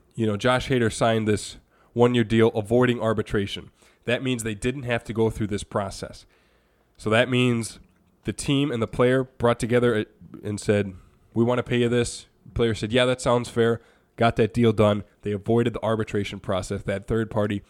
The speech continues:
never had to get involved. And that only happens for players between three and six or so years of service. So what the Players Association is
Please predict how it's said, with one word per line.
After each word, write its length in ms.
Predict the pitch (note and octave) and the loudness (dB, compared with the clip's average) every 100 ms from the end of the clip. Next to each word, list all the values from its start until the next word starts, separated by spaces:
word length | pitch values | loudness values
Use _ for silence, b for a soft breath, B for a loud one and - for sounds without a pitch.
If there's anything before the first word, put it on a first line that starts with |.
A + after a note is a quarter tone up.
| - | -10
never 320 | G#2+ A2+ A2+ | -2 0 2
had 200 | A2 G#2+ | 0 -2
to 60 | G2 | -4
get 140 | - | -6
involved. 500 | F2+ F#2 - - _ - _ _ _ _ _ _ _ _ | -8 -10 -14 -16 _ -20 _ _ _ _ _ _ _ _
And 100 | G#2 | -4
that 80 | G#2 | 0
only 200 | G#2 A2 | 0 0
happens 320 | G#2 G#2 G2 | -2 -2 -6
for 280 | - G2+ G2 b b b b | -8 -8 -8 b b b b
players 280 | - A#2+ A2 | 0 0 0
between 360 | G#2+ - G#2+ G2 | -6 -8 -8 -8
three 260 | G#2 G#2+ | -6 -6
and 100 | G2 | -6
six 280 | - G2+ - | -8 -10 -10
or 40 | |
so 200 | F#2+ G2 | -10 -8
years 260 | E2+ C#2 - | -10 -12 -14
of 80 | - | -14
service. 440 | E2+ D2+ - - _ _ _ - | -12 -12 -16 -20 _ _ _ -2
So 480 | - D3+ A#2+ A2 b b b b b b b _ _ _ _ _ _ _ _ _ | 4 6 6 2 b b b b b b b _ _ _ _ _ _ _ _ _
what 440 | A#2 A#2 C3 C#3 - | -12 0 4 4 2
the 440 | B2 A#2 A2+ G#2+ F#2+ - _ _ | -2 0 0 -2 -6 -20 _ _
Players 240 | - C#3+ A#2 | -2 0 -2
Association 680 | - C#3 - B2 B2+ - A2 | 2 0 2 2 2 0 -2
is 280 | G2 - | -2 -8